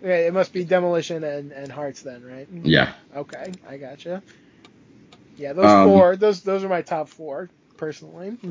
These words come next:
Speaker 2: Yeah. Okay, so question.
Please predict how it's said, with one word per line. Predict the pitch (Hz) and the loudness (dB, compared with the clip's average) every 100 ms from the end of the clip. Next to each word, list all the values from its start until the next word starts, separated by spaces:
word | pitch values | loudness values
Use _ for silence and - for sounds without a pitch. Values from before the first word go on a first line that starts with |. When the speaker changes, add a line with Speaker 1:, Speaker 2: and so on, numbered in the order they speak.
| 143 _ _ _ | -14 _ _ _
Speaker 2:
Yeah. | - - - - _ _ _ _ - | 2 2 -2 -12 _ _ _ _ 2
Okay, | 87 - 95 | 4 6 6
so | - 90 | 4 0
question. | - 127 110 - 85 78 | 2 4 4 0 -6 -6